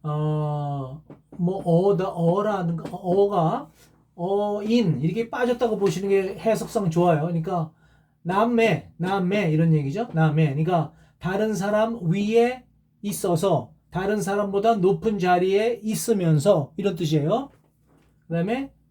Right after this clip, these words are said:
불은 낫이고, 그다음에 이 관은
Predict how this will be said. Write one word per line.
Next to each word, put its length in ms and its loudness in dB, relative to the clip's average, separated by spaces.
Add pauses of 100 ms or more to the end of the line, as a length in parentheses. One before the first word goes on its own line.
(140)
불은 360 0
낫이고, 760 0 (360)
그다음에 440 2
이 180 -2
관은 760 -2